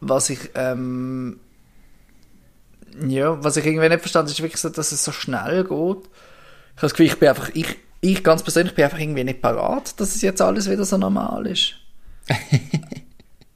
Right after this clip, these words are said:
Speaker 2: Jetzt musst du dich plötzlich wieder sozialisieren.
Speaker 1: Ja, ja. Aber, ähm, ich muss auch sagen, ich meine, die Impfung kommt.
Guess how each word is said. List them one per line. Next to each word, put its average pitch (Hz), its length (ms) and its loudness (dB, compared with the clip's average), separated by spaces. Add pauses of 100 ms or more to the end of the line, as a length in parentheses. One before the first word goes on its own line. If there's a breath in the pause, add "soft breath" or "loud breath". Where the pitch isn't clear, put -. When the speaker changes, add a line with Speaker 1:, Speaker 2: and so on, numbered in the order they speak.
(640 loud breath)
Speaker 2:
Jetzt 123 220 4
musst 123 160 2
du 113 40 0
dich 98 40 -2
plötzlich - 240 -2
wieder 110 160 0
sozialisieren. 110 760 -2
Speaker 1:
Ja, 151 320 2 (200)
ja. 156 260 0 (280 loud breath)
Aber, 202 680 4 (100)
ähm, 160 640 0 (1160)
ich 151 140 2
muss 156 160 4
auch 156 100 8
sagen, 147 280 4
ich 147 80 -2
meine, 143 160 0
die 135 180 0
Impfung 151 280 -4
kommt. 120 520 -12